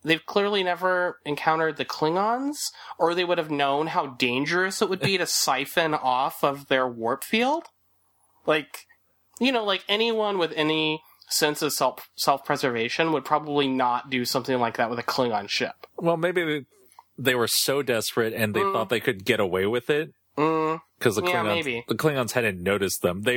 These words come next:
Speaker 2: hadn't
Speaker 1: Mm-hmm.
Speaker 2: noticed them until Enterprise pointed them out.
Speaker 1: Mm-hmm.
Speaker 2: So.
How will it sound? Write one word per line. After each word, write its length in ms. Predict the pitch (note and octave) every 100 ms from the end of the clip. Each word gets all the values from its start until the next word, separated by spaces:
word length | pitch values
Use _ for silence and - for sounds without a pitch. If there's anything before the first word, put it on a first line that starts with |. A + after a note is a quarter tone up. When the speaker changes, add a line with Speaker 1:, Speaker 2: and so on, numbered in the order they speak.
| C#3
Speaker 2:
hadn't 300 | - C#3 C3+
Speaker 1:
Mm-hmm. 80 | A#2+
Speaker 2:
noticed 180 | A#2+
them 120 | C3 G#2
until 360 | F#2+ C3+ A2+
Enterprise 440 | A#2 G#2+ - F#2+ -
pointed 340 | A#2 G2 F2+
them 160 | F2 E2
out. 320 | F#2 E2 E2 _ _ -
Speaker 1:
Mm-hmm. 300 | C#3+ B2+ A2+ A2 _ _
Speaker 2:
So. 340 | - - E2+